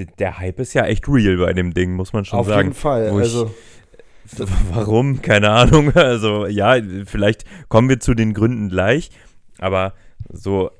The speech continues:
Speaker 1: so mal ganz auf den allerersten Blick, ähm, ja, f-, f-, ja, f-, also man sollte das ausprobieren, wenn man Foodie ist. Vielleicht ist es das.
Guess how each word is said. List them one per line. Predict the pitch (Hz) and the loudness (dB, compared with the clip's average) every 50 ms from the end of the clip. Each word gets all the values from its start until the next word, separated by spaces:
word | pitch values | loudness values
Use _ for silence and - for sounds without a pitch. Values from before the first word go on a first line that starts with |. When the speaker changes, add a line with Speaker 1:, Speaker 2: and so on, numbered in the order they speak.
| - _ _ - - 101 - - - - - - - | -20 _ _ -20 -20 -20 -20 -20 -20 -20 -20 -20 -16
Speaker 1:
so | 95 101 98 | -12 -10 -8
mal | 98 92 - - - | -8 -8 -10 -12 -12
ganz | - 101 110 131 139 - | -10 -8 -6 -6 -6 -6
auf | - - 113 107 | -6 -6 -6 -6
den | 104 107 - | -6 -8 -10
allerersten | - 104 113 113 95 - 95 104 107 - - - 107 92 82 | -6 -4 -2 -2 -2 -4 -4 -6 -6 -6 -8 -10 -10 -10 -10
Blick, | - 98 95 90 110 131 - - - - _ _ _ _ _ _ _ _ - | -10 -8 -4 -4 -4 -4 -6 -12 -20 -20 _ _ _ _ _ _ _ _ -16
ähm, | - 87 90 87 87 87 82 80 | -12 -10 -8 -8 -8 -10 -10 -12
ja, | 78 82 90 98 98 101 104 104 101 | -12 -10 -10 -8 -6 -6 -6 -8 -8
f-, | 90 - - - - - - - - - - | -12 -16 -16 -12 -12 -12 -12 -14 -20 -20 -20
f-, | 64 55 - - _ _ - - - - - - - - - - - - _ _ _ _ _ _ _ | -20 -20 -20 -20 _ _ -20 -20 -20 -20 -20 -20 -20 -20 -20 -20 -20 -20 _ _ _ _ _ _ _
ja, | _ _ _ _ _ - 120 _ _ _ | _ _ _ _ _ -20 -20 _ _ _
f-, | _ _ - 92 82 - | _ _ -20 -18 -18 -14
also | - 90 85 90 82 _ _ _ _ - - _ _ _ _ _ - - _ _ _ - _ _ _ - | -14 -14 -14 -14 -18 _ _ _ _ -20 -20 _ _ _ _ _ -20 -20 _ _ _ -20 _ _ _ -8
man | 104 104 101 | -8 -6 -4
sollte | 92 98 104 127 147 127 | -2 0 0 0 -2 -2
das | 113 104 95 | -4 -4 -2
ausprobieren, | 107 113 135 - - 123 104 101 104 98 92 92 | -2 -2 -4 -4 -4 -6 -4 -2 -2 -4 -2 -4
wenn | 90 92 | -4 -4
man | 92 92 90 | -4 -4 -6
Foodie | - - 113 120 135 139 139 | -8 -12 -12 -12 -10 -10 -10
ist. | 135 139 139 139 - - | -10 -10 -10 -12 -16 -18
Vielleicht | - - 95 98 - - | -14 -10 -10 -10 -10 -12
ist | 101 101 | -16 -14
es | 104 95 - | -14 -16 -12
das. | - 78 107 - - - | -10 -10 -10 -10 -12 -20